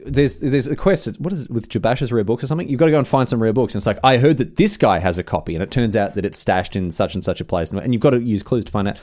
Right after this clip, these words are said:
Whereas in Morrow-, oh, in, in Skyrim, it's like, ah, go and find this item, and there's, like, a little white arrow above the dresser that it's in.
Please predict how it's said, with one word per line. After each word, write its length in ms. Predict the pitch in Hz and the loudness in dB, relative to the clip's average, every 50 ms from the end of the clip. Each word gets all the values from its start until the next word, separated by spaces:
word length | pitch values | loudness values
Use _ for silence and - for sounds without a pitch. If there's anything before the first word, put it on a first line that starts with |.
| - - - - - | -18 -20 -20 -6 0
Whereas 200 | 123 127 127 120 | 2 2 2 2
in 120 | 131 120 117 | 2 2 4
Morrow-, 280 | 127 135 131 120 113 | 4 4 4 4 4
oh, 140 | - 127 127 | 4 2 2
in, 280 | 123 113 113 101 95 82 | 2 2 0 -2 -2 -2
in 100 | 107 110 | -2 -4
Skyrim, 380 | 98 - - - 180 160 120 107 | -2 -2 0 0 2 2 2 2
it's 140 | 95 - - | 0 0 0
like, 120 | 104 101 - | 0 2 2
ah, 140 | - 202 151 113 | 4 4 6 6
go 120 | 143 185 | 6 4
and 100 | 156 131 | 4 4
find 380 | - 185 190 175 151 127 110 101 | 4 2 4 4 2 2 2 4
this 200 | 165 190 - - | 2 2 4 4
item, 360 | 190 208 180 - 95 82 85 | 4 4 4 2 0 -2 -2
and 220 | 87 101 107 104 | -2 0 0 2
there's, 160 | 107 104 98 | 2 2 2
like, 160 | 101 95 92 98 | 2 0 0 0
a 60 | 104 | 0
little 220 | 101 107 104 92 | 0 2 2 2
white 260 | 92 95 98 95 92 | 2 2 2 2 2
arrow 280 | 101 95 95 90 87 87 | 2 2 2 2 2 2
above 260 | 85 80 95 90 80 | 2 0 0 0 -2
the 60 | 95 82 | -4 -2
dresser 360 | - 95 87 - - 90 82 | -2 -2 -4 -4 -4 -4 -4
that 80 | 80 80 | -4 -6
it's 140 | - - | -8 -10
in. 160 | - - - | -12 -12 -14